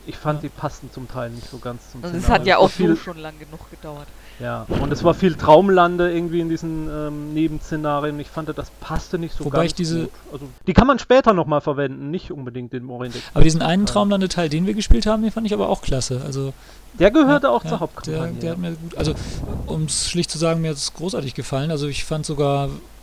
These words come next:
Speaker 2: oft, äh, also, bei uns ist es ja so, ich weiß nicht, ob es nicht bei anderen Rollenspielgruppen auch so ist, aber wir amüsieren uns ja viel. Also, äh, es wird ja auch bei, bei gruseligen... Äh, äh, Szenarien oft gelacht, aber, ähm,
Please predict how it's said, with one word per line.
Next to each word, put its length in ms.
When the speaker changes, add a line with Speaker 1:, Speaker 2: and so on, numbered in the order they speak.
Speaker 2:
oft, 380
äh, 140
also, 220
bei 80
uns 160
ist 80
es 80
ja 120
so, 120
ich 100
weiß 140
nicht, 80
ob 80
es 80
nicht 140
bei 80
anderen 240
Rollenspielgruppen 560
auch 120
so 140
ist, 160
aber 220
wir 500
amüsieren 480
uns 200
ja 80
viel. 360
Also, 420
äh, 40
es 200
wird 140
ja 220
auch 160
bei, 180
bei 160
gruseligen... 1120
Äh, 20
äh, 40
Szenarien 500
oft 200
gelacht, 360
aber, 500
ähm, 360